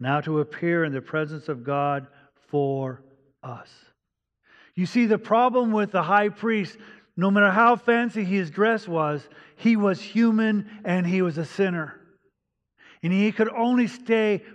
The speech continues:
for a moment in the Holy of Holies. But Jesus, because of who he is, the Son of God, because of his sacrifice of his blood, stays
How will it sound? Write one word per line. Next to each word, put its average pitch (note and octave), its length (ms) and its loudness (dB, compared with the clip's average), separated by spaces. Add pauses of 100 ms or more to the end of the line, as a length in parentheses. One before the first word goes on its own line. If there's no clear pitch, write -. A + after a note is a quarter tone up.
for G3+ 200 4
a F#3+ 80 0
moment G#3+ 640 2 (240)
in A3 280 0
the G3 120 2
Holy F#3+ 320 0
of F3+ 100 -2
Holies. E3+ 460 -4 (1160)
But D#3 160 -6
Jesus, A3 500 0
because F#3+ 400 -2
of E3 140 -6
who G3+ 240 -2
he F#3+ 320 -4
is, - 400 -10 (540)
the D#3+ 100 -4
Son D#3 260 -8
of C3+ 140 -8
God, B2 340 -8 (340)
because G3 400 0
of G3 120 -2
his A3 240 0
sacrifice F#3 680 -2 (200)
of D3 160 -6
his F3 260 -4
blood, C3+ 480 -8 (880)
stays G3 1040 -2